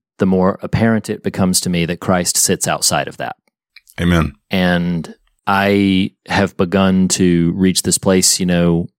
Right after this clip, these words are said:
Speaker 1: we said in the very, in the original number one, um,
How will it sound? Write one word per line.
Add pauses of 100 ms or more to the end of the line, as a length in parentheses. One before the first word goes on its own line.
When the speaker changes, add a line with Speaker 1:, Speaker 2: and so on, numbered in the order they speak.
(400)
Speaker 1:
we
said
in
the
very, (100)
in
the
original (800)
number
one, (140)
um,